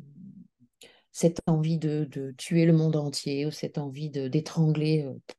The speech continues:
je sais pas, notre belle-mère ou d'étrangler, euh, le chien du voisin. Donc, ces espèces de, où on s-, et après, on se dit, Mais pff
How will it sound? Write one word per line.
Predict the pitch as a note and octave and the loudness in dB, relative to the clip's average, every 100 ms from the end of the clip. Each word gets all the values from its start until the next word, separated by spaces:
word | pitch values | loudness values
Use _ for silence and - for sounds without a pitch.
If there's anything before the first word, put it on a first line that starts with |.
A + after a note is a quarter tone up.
| _ _ | _ _
je | - | -12
sais | E3+ - | -12 -4
pas, | C#3 C#3+ | -4 0
notre | C#3 C#3 | -2 2
belle-mère | D#3+ D3+ C3+ C3 C#3 D3 B2+ | 4 4 2 0 -2 -4 -6
ou | B2 - - - | -8 -10 -16 -10
d'étrangler, | D#3+ D#3 - D3+ C#3+ D3 D#3 D3+ | -6 -6 -4 -6 -4 0 2 2
euh, | B2 A#2+ - - | 0 -4 -8 -2
le | D3+ | 0
chien | - D#3+ | 2 2
du | D#3 D3+ | 2 2
voisin. | C#3+ D3+ C#3 C#3+ D3 | 0 0 -2 -4 -2
Donc, | - C3 _ _ - | -2 -4 _ _ -12
ces | - | -6
espèces | D#3 - F3+ D#3+ | -6 0 0 0
de, | - - - _ - | -8 -18 -20 _ -2
où | D#3+ | 0
on | |
s-, | D#3+ - | 0 2
et | E3 | 0
après, | D#3+ F3 | 2 0
on | E3 | 0
se | - | -2
dit, | C#3 | -8
Mais | C#3+ | -6
pff | C3 - | -6 -10